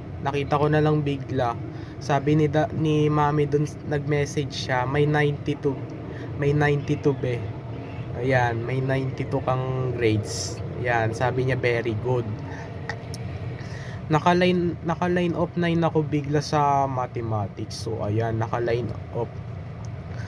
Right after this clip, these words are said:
ano ba yan? Line of nine. O, bigla ko na lang nakita yung, ano, yung line of nine kong grades.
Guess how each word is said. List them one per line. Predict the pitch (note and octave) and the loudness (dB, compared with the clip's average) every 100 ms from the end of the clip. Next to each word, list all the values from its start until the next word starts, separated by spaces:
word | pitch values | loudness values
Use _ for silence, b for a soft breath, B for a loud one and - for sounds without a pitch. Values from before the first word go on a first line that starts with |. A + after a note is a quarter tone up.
| B - | B -4
ano | A#2 A#2 | -2 0
ba | C3+ C#3+ | 2 4
yan? | D#3 E3 - - B - | 4 2 -4 -12 B -6
Line | C3 C#3+ D3+ | 2 6 6
of | D3+ C#3+ C#3+ C3 | 4 -2 -2 -2
nine. | C3+ C#3 C#3 A2+ G#2+ G#2+ - | 0 2 2 -2 -2 -4 -4
O, | A2+ A2 G#2+ | 0 0 0
bigla | A#2+ C3 C3 | 0 0 2
ko | D3+ | 2
na | D3 | 2
lang | C#3+ D3 | 2 2
nakita | C#3+ C#3+ C#3+ D3 | 0 -2 0 4
yung, | C#3+ C#3 C#3 | 4 2 0
ano, | C3+ C3+ B2 A2+ | 0 0 0 0
yung | A#2+ C3 C3 C3+ | 0 -2 0 2
line | C3+ A#2 | 0 0
of | C3+ C3 | -4 -2
nine | C#3 C3+ B2+ - | -2 -2 -2 -4
kong | B2+ B2+ B2 | -2 -2 -2
grades. | A#2+ A#2 G2+ - - - | 0 0 0 -2 -4 -4